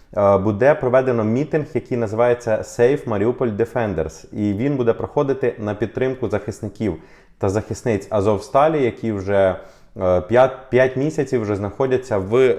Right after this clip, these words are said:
російському полоні. І, м, це буде не просто мітинг, де люди вийдуть і скажуть, що «спасіть, е, захисників Азовсталі», а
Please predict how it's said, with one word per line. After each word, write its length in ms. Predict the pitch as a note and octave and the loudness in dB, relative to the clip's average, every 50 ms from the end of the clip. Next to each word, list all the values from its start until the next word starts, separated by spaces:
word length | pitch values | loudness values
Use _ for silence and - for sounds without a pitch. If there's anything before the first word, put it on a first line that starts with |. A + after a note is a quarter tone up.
| A2 G2+ | 0 -2
російському 600 | G#2 G2 - - B2 A#2+ - - - G#2+ G#2 F#2+ | -2 -2 -2 -4 -4 -4 -4 -6 -6 -4 -4 -2
полоні. 540 | - A2 G#2+ A#2+ C#3 D#3+ F3+ F#3 F#3 F#3 F#3 F#3 - - - - _ - | 0 0 2 4 4 2 2 2 0 -2 -4 -8 -16 -20 -20 -20 _ -4
І, 280 | A#2+ A#2 A#2 A#2 A2+ | -2 0 2 2 2
м, 360 | A2+ G#2 G2 G2+ G#2+ G#2+ G2 F#2+ | 2 2 0 -2 0 0 -2 -2
це 120 | - - C#3 | 0 -2 0
буде 220 | B2+ B2+ A#2 A#2+ | 0 2 2 4
не 100 | A#2+ B2 | 2 2
просто 520 | A#2+ - D3+ F3+ F#3 - - G3 F#3 F#3 F#3 - - | 2 4 4 4 4 2 2 2 2 2 2 -4 -6
мітинг, 460 | - C3+ D3 D#3+ D#3 - C#3+ B2+ A#2+ A2+ | -2 0 0 0 2 0 0 0 0 -2
де 340 | A2+ A#2 B2 A#2+ A#2+ A#2+ | 0 2 4 6 6 4
люди 260 | A#2+ A#2+ C3 B2+ A#2+ A2+ | 4 2 0 0 0 0
вийдуть 440 | G2+ G2+ B2 C3 B2+ A#2+ A#2+ - | 2 2 2 2 2 0 -2 -4
і 60 | B2 A#2 | -4 -6
скажуть, 400 | - - B2+ A#2 G#2+ G#2 G2+ - | -4 2 2 2 2 2 -2 -4
що 220 | - - G#2+ G2+ | -4 -2 -2 -2
«спасіть, 600 | F#2+ - - A2 G2 - - B2 A2 G2 - - | -2 -4 -6 -8 -6 -2 -2 -2 -2 -2 -4 -2
е, 200 | A2 G#2 G2 F#2+ | 0 2 2 2
захисників 580 | F#2+ G2 - - G#2 - A#2 A2 - A#2+ A2 G#2+ | 0 -2 -4 -6 -10 -8 -8 -6 -2 0 2 2
Азовсталі», 600 | G2+ G2+ G#2 G2+ G#2 - B2 A#2 A2 G#2 G2 F#2 - - - - - - - | 2 0 0 -2 -2 2 2 4 4 4 2 0 0 -4 -20 -20 -20 -14 -4
а 320 | - G2+ G2+ G2+ G2+ G2+ | 2 4 6 6 6 4